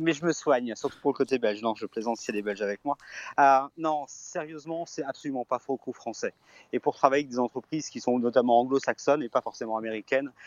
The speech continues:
sincèrement, on a exactement les mêmes problématiques.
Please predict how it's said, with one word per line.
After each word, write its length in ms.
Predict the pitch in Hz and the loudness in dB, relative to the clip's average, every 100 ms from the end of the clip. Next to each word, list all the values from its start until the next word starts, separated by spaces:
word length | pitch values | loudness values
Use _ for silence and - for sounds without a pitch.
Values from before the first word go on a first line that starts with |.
| - - | -20 -16
sincèrement, 520 | - 127 131 117 127 - | -2 0 2 2 0 -2
on 140 | 123 | 0
a 80 | 117 | 0
exactement 520 | 113 104 - 113 110 | 0 -4 -4 -2 0
les 120 | 101 | 0
mêmes 160 | 104 107 | -4 -4
problématiques. 680 | 117 95 90 - _ - | -6 -6 -10 -16 _ -20